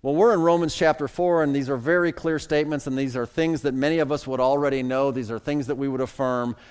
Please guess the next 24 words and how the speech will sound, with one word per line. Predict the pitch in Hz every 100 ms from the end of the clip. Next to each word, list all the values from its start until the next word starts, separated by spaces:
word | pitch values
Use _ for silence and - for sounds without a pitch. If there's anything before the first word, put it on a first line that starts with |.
| -
And | 123 127
many | 160 170
of | 143
you | 156
who | 147
have | 135 131
already | 147 151
made | 143 139
that | 135
decision | 131 - 143 123
are | 127 117
sitting | - 151 151
peacefully | 135 180 170 - 175 156
in |
your | 143
heart | 117 135 131
thinking, | 131 120 113
"Thank | - 151 156
God | 131 131 131
for | -
what | 117 120
he | 117
has | 117 101
done. | 143 156 156 151